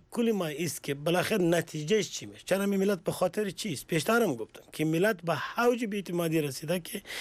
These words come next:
هیچ اعتمادش نمیه، هیچ باورش نمیه. بالاخره به اعتمادی خودشان ضربه می‌رسانه به ملت افغانستان، به مردم افغانستان. امروز شما ببینید در افغانستان ما یک به بحران، یک بحران نیست، بحران امنیتی موجود است،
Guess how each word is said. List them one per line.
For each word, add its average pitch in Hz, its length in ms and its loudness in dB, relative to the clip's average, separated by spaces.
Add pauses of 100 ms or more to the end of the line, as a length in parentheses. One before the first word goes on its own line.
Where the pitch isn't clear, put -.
(160)
هیچ 226 340 2
اعتمادش 180 840 2
نمیه، 135 320 -6
هیچ 175 220 -4
باورش 190 540 4
نمیه. 151 180 -2
بالاخره 175 500 2 (340)
به 160 80 4 (100)
اعتمادی 190 600 2
خودشان 233 580 2
ضربه 160 300 4
می‌رسانه 147 480 0
به 143 120 0
ملت 156 300 2
افغانستان، 151 600 -6
به 143 80 -2
مردم 147 340 2
افغانستان. 160 580 -4 (360)
امروز 175 240 4
شما 190 240 0
ببینید 214 300 0
در 196 100 2
افغانستان 165 520 0
ما 175 240 2
یک 185 220 2
به 160 80 2
بحران، 156 720 2 (760)
یک 165 420 2
بحران 170 460 2
نیست، 175 200 2
بحران 170 400 2
امنیتی 180 340 -2
موجود 175 400 2
است، - 280 -6